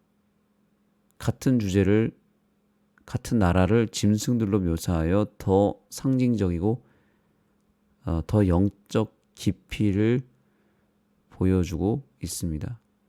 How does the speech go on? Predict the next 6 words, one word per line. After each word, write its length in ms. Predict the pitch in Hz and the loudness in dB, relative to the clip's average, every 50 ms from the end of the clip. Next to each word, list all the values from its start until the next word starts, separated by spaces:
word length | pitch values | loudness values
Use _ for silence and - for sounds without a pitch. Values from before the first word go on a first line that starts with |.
| _ _ _ _ _ _ _ _ _ _ _ _ _ _ _ _ _ _ _ | _ _ _ _ _ _ _ _ _ _ _ _ _ _ _ _ _ _ _
그 100 | - - | -2 -2
나라에 720 | 107 95 87 82 85 82 95 101 104 104 110 113 110 104 - - | 0 0 2 0 0 0 2 2 2 2 2 0 0 -2 -4 -4
대한 440 | - 95 90 90 98 98 95 127 - _ _ _ _ _ _ _ _ _ _ _ _ _ _ _ | -4 -2 0 0 0 -2 -2 -6 -10 _ _ _ _ _ _ _ _ _ _ _ _ _ _ _
더 140 | - 107 98 | -4 -4 -4
자세한 760 | - - - 80 76 - - 95 95 98 104 110 113 127 - _ _ _ _ _ _ _ _ _ _ _ _ _ _ _ _ _ _ _ _ _ | -4 -6 -8 -8 -8 -4 -2 -2 0 0 0 0 -2 -4 -8 _ _ _ _ _ _ _ _ _ _ _ _ _ _ _ _ _ _ _ _ _
내용들이 920 | 143 90 90 90 90 87 90 87 82 78 85 82 78 - 92 98 107 117 | -2 0 2 2 2 0 0 -2 -2 -2 -2 -2 0 0 -2 -2 -2 -4